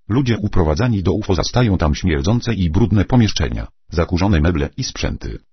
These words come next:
skórę ufonautów obrzydliwą i niemytą przez całe tygodnie, oraz ich odzież aż ruszającą się od maleńkich pasożytniczych owadów zwanych mites. Co jednak gorsze, sami ufonauci to chodzące rozmnażalnie na różniejszych zarazków,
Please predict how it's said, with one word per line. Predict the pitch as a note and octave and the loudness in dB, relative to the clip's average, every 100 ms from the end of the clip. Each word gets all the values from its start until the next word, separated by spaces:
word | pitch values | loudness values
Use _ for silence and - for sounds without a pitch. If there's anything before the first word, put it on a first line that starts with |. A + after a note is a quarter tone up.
| _ | _
skórę | - - A2 | -10 -2 0
ufonautów | D2 - G2 F2+ - - - | 0 0 -2 0 -2 -6 -4
obrzydliwą | F#2+ D#2+ E2 A2 A2 G2+ | -2 0 -2 0 2 2
i | F#2+ F#2 | 4 4
niemytą | F#2 C#3+ A#2 A2 | 4 2 2 0
przez | - D#2 - | -2 -6 -6
całe | - G2 C#2+ | -2 0 0
tygodnie, | G2 D2 C#2 B1 C2+ _ - | -2 -2 -2 -6 -8 _ -4
oraz | B2 A2 - | -2 -2 -4
ich | G2+ F#2 | -4 0
odzież | C3+ E2 D2 | 0 2 0
aż | D#2 - | 0 2
ruszającą | F2+ D2 D2+ F#2+ G2+ G2+ | 2 2 0 0 0 -2
się | - C#2+ | 0 0
od | C2+ | 2
maleńkich | D#2+ F#2+ G#2+ - E2+ - | 0 2 0 -2 -6 -4
pasożytniczych | G#2+ G2 D#2+ E2 F2 G2 | -4 -2 -2 -2 0 0
owadów | D#2+ B2 A#2 G2 - | 0 2 0 -2 -6
zwanych | D#2 D#2 D#2 F#2 | -4 -2 -2 -2
mites. | E2+ D2+ D2 - - _ _ _ - | -6 -6 -8 -12 -16 _ _ _ -6
Co | F2+ | -2
jednak | F2+ C3 G2 D#2+ | 0 2 0 0
gorsze, | C#2 - - - _ - | -4 -4 -6 -8 _ -10
sami | - B2+ F2 | -2 0 0
ufonauci | - E2+ E2+ G2 A#2+ A2+ | 0 0 0 0 0 0
to | F2 | 0
chodzące | E2+ D#2+ A#2+ - D2 | 0 0 0 0 -2
rozmnażalnie | D2 F#2 D2+ G#2+ G#2 F#2 | 0 2 2 2 2 2
na | D#2+ E2 | 2 0
różniejszych | F#2+ E2+ - F#2 E2 | 0 0 0 -4 -4
zarazków, | F#2+ D2 - - C2+ - | -2 -2 -4 -6 -8 -10